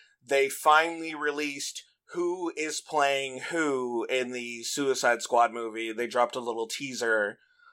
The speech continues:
of all the characters, and Idris Elba is Bloodsport,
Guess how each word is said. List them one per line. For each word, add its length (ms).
of 160
all 180
the 100
characters, 1040
and 760
Idris 360
Elba 340
is 300
Bloodsport, 680